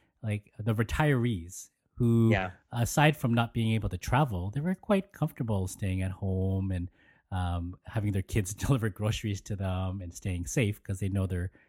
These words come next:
Speaker 1: kinda higher risk population. But when I talk to them, "How are you doing?" They're like, "No, we're doing pretty good. Not bad."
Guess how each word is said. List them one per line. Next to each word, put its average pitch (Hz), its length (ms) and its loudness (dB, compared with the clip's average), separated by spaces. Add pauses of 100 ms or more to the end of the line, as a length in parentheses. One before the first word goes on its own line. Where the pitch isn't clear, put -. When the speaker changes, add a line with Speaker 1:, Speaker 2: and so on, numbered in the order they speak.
(140)
Speaker 1:
kinda 101 160 0
higher 95 300 -2
risk 92 240 -4
population. 98 420 -2
But 110 100 -2
when 110 80 0
I 104 80 0
talk - 240 -2
to 113 40 -4
them, 90 180 -6
"How 110 100 -4
are 113 60 -2
you 107 120 -2
doing?" 185 220 -2
They're 131 100 -6
like, 143 140 -2 (320)
"No, 294 220 4
we're 247 120 0
doing 254 240 -2
pretty 233 260 -4
good. 208 300 -6 (140)
Not 160 160 -4
bad." 135 320 -4